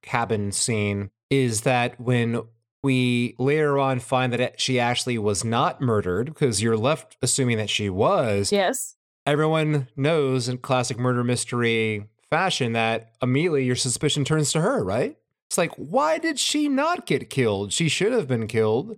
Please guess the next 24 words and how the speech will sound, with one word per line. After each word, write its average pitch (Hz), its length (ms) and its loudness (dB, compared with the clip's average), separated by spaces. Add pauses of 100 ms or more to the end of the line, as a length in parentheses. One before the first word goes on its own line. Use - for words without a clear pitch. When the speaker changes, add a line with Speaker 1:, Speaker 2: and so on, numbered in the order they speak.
(140)
Speaker 1:
Was 156 160 0
this 180 180 0
a 185 60 2
way 170 260 0
of, 156 80 -2
like, 151 160 0
throwing 160 460 0
people 151 320 -2
off? 117 380 -2 (300)
So 147 460 0
just 180 240 0
a 175 60 0
point 165 280 0
here 147 120 2
of 131 100 0
how 135 260 2
the 131 200 -6
serial 151 300 0
does 120 140 -2
a 123 60 -2
good 143 240 0
job 135 320 0
of - 240 -6
constantly 147 840 0